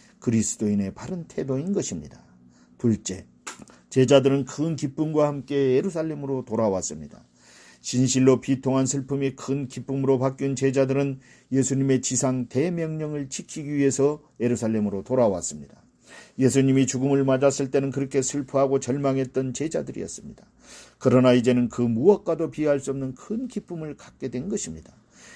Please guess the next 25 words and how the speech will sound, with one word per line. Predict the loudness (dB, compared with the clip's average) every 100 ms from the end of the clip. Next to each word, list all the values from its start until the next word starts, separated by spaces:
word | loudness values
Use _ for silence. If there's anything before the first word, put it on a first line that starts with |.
| 2
예수님의 | 4 6 4 4 4
부활과 | 4 4 4 4
승천이 | 2 -2 -4 -4 0
제자들의 | 0 2 2 2
삶을 | 0 -2 -2 -4
변화시킨 | -4 -4 -4 -6 -8 -6
것입니다. | -6 -6 -12 -16 -20 _ _ -20 -8
슬픔이 | -2 -2 0 0 2
기쁨으로 | 0 0 0 2 4
바뀌었으며 | 2 0 0 0 0 0 -2 -4
고향으로 | 4 4 6 2
돌아갔던 | 2 2 2 2 -2 -2
제자들이 | 0 2 0 0 -4
다시 | -4 -4 -4
예루살렘으로 | -2 -2 -4 -6 -8 -8
돌아오게 | -2 0 0 -2
된 | -6 -8 -6
것입니다. | -6 -8 -12 -16 -20 _ _ _ -20 -20 -20 4
과거로 | 8 8 8 4
돌아가서 | 2 4 4 4 0
자신의 | -4 -6 -4 -6
생업에 | -4 -4 -4 -4 -6
전념하려 | -4 -2 -2 -4 -4
했던 | -4 -6 -8 -6
그들이 | -4 0 0 -2